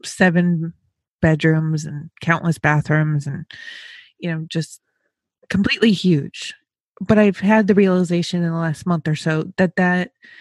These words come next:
I've outgrown that dream.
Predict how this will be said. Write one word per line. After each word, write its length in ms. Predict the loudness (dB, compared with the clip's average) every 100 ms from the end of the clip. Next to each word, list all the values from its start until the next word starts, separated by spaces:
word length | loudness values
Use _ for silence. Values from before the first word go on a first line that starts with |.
| -20 _ _ _ _ _ _ _ _ _ 0
I've 180 | 0 0 0
outgrown 680 | 0 0 0 0 0 -6 -8 -4
that 140 | -4
dream. 320 | -4 -8 -10